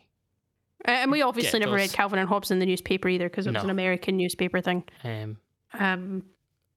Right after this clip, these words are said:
Speaker 2: but, uh, it is, it's definitely, I think if I look at my childhood and think of, like, comic strippy type things, it's Calvin and Hobbes and Ur Wully is, I would actually, on New Year,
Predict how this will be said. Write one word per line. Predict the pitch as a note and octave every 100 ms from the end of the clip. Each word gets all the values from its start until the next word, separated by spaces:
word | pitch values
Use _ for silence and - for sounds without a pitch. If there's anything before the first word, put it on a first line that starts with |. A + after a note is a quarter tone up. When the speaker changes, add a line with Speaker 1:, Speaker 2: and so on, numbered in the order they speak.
| D3 -
Speaker 2:
but, | A#2+ A#2
uh, | A#2+ A2+ -
it | B2
is, | A#2 -
it's | B2+ A#2
definitely, | C3+ A#2 - C#3+ C#3 A#2 G#2+ _ _ _
I | -
think | - E3 E3
if | D#3
I | E3+
look | E3 F3+
at | E3+
my | E3
childhood | C#3+ C#3 A#2 A#2 B2 A2 -
and | C3 A2
think | - A#2+ B2
of, | A2+
like, | A2 - -
comic | A#2+ A2 -
strippy | - A#2 - A2+
type | - A#2+
things, | - A2+ G#2+ A2 - _ _ _ _ _ _ _ _ _ _ _ -
it's | B2
Calvin | - C#3+ C3+
and | B2
Hobbes | A2 G#2 A2 -
and | C3 A2+ G#2+
Ur | A#2+ G#2
Wully | G2+ G2+ - _
is, | - A2+ G2+ - - _ _ _ _ - - -
I | E3 F3+
would | F3 F3
actually, | F3+ F#3+ - A3 E3 -
on | D#3 D3
New | D#3
Year, | F#3 E3 E3 C#3+ A#2